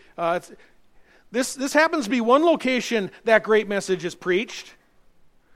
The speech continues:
It's preached in youth group. It's preached in our Sunday schools. It's preached through Vacation Bible School, Awana, the pulpit. It's preached and preached and preached. From the maintenance of the lawn to the cleaning of the bathrooms, folks.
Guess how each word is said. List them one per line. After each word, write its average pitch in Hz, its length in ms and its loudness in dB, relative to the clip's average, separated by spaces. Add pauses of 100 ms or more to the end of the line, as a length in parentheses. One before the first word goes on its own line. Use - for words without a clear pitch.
(120)
It's 202 160 0
preached - 360 -2
in 220 100 -2
youth 254 280 0
group. 277 260 -4
It's 220 120 -8
preached 247 340 -6
in 220 80 -4
our 202 100 -2
Sunday 247 320 -2
schools. 233 440 -4
It's 208 120 -8
preached 233 320 -6
through 214 140 -6
Vacation 220 540 -4
Bible 226 320 0
School, 240 480 -2 (200)
Awana, 240 640 4
the 190 100 0
pulpit. 240 460 4
It's 196 160 -4
preached - 380 -4
and 220 100 -10
preached 247 280 -6
and 196 120 -10
preached. 277 580 -6 (760)
From 220 160 0
the 214 100 0
maintenance 269 480 -2
of 233 120 4
the 220 100 2
lawn 277 380 4
to 226 100 -6
the 202 100 -4
cleaning 262 400 -2
of 240 80 -4
the 226 80 -4
bathrooms, 214 540 0
folks. 214 340 2